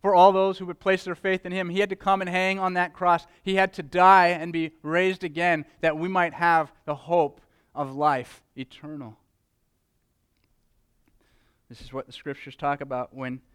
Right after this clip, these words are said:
we can say, "I am justified. I'm declared to be without guilt. I'm declared righteous by God. I am washed clean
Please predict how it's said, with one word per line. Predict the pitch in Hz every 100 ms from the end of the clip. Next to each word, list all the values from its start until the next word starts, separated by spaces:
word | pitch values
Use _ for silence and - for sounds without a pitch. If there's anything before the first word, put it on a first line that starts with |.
| _ _ _
we | 131 127 127 _ _ -
can | 131
say, | - 147 131 123 _ -
"I | 127
am | 127 131 135 127 113 113 _ _ _ _
justified. | 123 131 - - 95 101 101 _ _ _ _ _ _ _ _ _ _
I'm | - 143
declared | 143 - 160 165 160 147 -
to | 143
be | 147
without | 147 147 143 143 135 _
guilt. | - 135 127 143
I'm | 139
declared | 139 - 160 160 151
righteous | 123 127 139 151 - 131 120
by | - 135
God. | 131 143 135
I | 151
am | 156 147 - -
washed | 135 165 175 170 - - _ _ -
clean | - 170 156